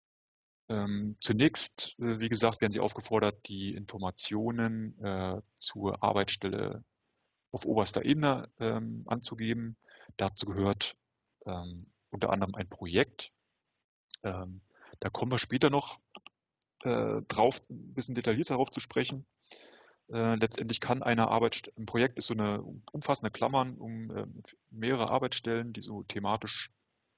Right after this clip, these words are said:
ähm, verwandte Arbeitsstellen zusammenfassen. Äh, man kann Projekte angeben, man muss es aber nicht. Ich werde hier einfach mal so ein Testprojekt verwenden, äh, das bereits im System hinterlegt ist,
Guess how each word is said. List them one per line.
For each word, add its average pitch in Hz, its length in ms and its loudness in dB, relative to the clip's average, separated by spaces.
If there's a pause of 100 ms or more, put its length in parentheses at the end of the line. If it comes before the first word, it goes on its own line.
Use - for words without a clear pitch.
(280)
ähm, 98 680 -4
verwandte 95 340 -2
Arbeitsstellen 101 320 2
zusammenfassen. 113 640 -2 (840)
Äh, 104 200 2
man 101 220 2 (120)
kann 165 500 -2
Projekte 131 440 0
angeben, 123 340 -2
man 127 160 0
muss 95 180 -4
es 90 120 -6
aber - 240 -12
nicht. - 340 -16 (460)
Ich - 280 -14
werde - 220 -4
hier 98 440 -2
einfach 98 240 -6
mal 95 200 0
so 92 80 -4
ein 90 80 -4
Testprojekt - 600 0 (840)
verwenden, 113 880 0
äh, 98 160 -4
das 95 140 -4
bereits 95 320 0
im 98 100 -10
System 98 280 -4
hinterlegt 98 420 0
ist, - 300 -6